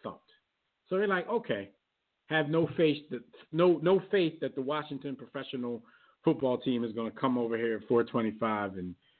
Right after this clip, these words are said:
and beat the Cardinals." Cardinals aren't world beaters, but we all know, you know, Washington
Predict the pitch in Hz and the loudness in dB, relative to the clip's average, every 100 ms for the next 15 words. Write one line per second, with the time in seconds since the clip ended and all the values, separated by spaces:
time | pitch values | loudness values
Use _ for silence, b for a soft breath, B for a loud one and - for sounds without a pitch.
0 | _ _ 117 107 127 135 120 127 113 95 | _ _ 2 4 4 2 2 2 2 2
1 | 95 98 - 139 120 117 117 107 101 120 | -6 -6 2 4 4 2 0 -2 0 2
2 | 117 98 104 98 92 87 101 95 110 101 | 2 2 -2 -2 -4 -4 -4 2 2 2
3 | 95 95 95 90 - b b b b b | 0 0 0 -2 -6 b b b b b
4 | _ _ _ _ - 151 104 71 - - | _ _ _ _ 2 2 2 -4 -10 -12
5 | - 131 127 - 113 107 113 107 101 | 0 2 2 0 -2 0 -2 -2 -6